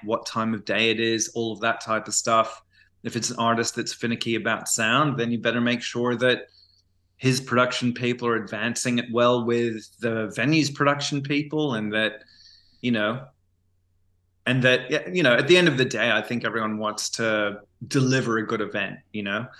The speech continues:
the bookers, the artists, the crew on the day, everyone. So, you know, one of the things that I really try to do, um, and one of the things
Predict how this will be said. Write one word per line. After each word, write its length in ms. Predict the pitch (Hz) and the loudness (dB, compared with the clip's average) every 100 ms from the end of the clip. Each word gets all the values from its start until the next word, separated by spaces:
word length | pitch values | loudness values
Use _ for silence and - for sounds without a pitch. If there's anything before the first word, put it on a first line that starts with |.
| - _ | -20 _
the 60 | 104 | -6
bookers, 720 | - 147 143 127 117 110 - | 2 4 6 4 4 0 -4
the 200 | 117 - | -4 4
artists, 800 | 135 131 120 110 - - - - | 6 6 4 2 -4 -8 -8 -8
the 100 | 117 | -8
crew 360 | - - 151 139 | -6 4 6 6
on 140 | 127 | 4
the 80 | 120 | 2
day, 400 | 110 117 110 110 - | 0 0 2 0 0
everyone. 580 | 139 139 110 104 104 | 0 0 -2 -6 -8
So, 520 | 101 - 110 110 107 - - - _ _ | -4 2 4 4 0 -6 -20 -20 _ _
you 120 | 123 | 0
know, 200 | 117 104 | 2 2
one 200 | 110 151 | 4 4
of 80 | 147 | 6
the 80 | 135 | 4
things 320 | 135 123 117 | 2 0 0
that 60 | 117 | 0
I 60 | |
really 600 | 110 107 120 127 123 120 | 0 -2 0 2 2 0
try 280 | 117 117 110 | -2 -2 -2
to 120 | 104 | -2
do, 480 | 104 113 107 98 101 _ _ _ _ _ | -4 -2 -2 -4 -8 _ _ _ _ _
um, 540 | 117 110 107 101 98 95 _ _ - | 4 4 4 0 -6 -12 _ _ 4
and 220 | 151 156 | 6 8
one 140 | 175 | 8
of 60 | 160 | 6
the 80 | 143 | 4
things 340 | 139 135 117 | 2 2 0